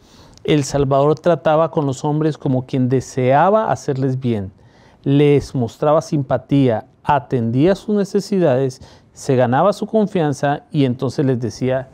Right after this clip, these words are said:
'Sígueme'". Básicamente, el método de Cristo es la manera que Dios estableció para que nosotros podamos llegar a conectar con las personas.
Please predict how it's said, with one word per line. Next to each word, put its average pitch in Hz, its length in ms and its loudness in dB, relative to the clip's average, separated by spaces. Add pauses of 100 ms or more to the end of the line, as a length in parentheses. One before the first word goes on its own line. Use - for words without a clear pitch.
(120)
'Sígueme'". - 480 -10 (800)
Básicamente, 214 920 0
el 160 100 -2
método 175 360 0
de 180 160 0
Cristo 170 640 -2 (320)
es 156 500 -4 (340)
la 165 220 0
manera 151 440 0
que 147 160 -6
Dios 131 180 -6
estableció 151 680 -2
para 143 200 -2
que 139 100 -10
nosotros 131 440 -6
podamos 139 340 -2
llegar 127 280 -2
a 135 100 -8
conectar 113 540 -6
con 113 160 -8
las 110 120 -12
personas. 156 640 -6